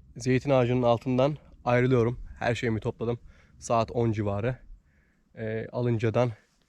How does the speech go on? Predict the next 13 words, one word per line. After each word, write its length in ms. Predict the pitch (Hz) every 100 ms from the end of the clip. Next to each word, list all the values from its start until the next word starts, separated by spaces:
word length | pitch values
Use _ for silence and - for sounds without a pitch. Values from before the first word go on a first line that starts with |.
| _ _ - -
G'ye 320 | 117 117 120
doğru 300 | 113 110 113
aşağı 440 | - 110 - 117 107
ineceğim. 360 | 98 107 120 - _ _ _ _ _ - - -
Zorlu 300 | 120 117 127
bir 100 | 127
patika 340 | 120 - 127
sanırım 320 | 110 117 123
beni 160 | 117 117
bekliyor. 360 | 104 - 110 123 _ _ _ _ - - - - _ _ -
Ee, 240 | 120 120
bu 120 | 139
arada 280 | 147 147 143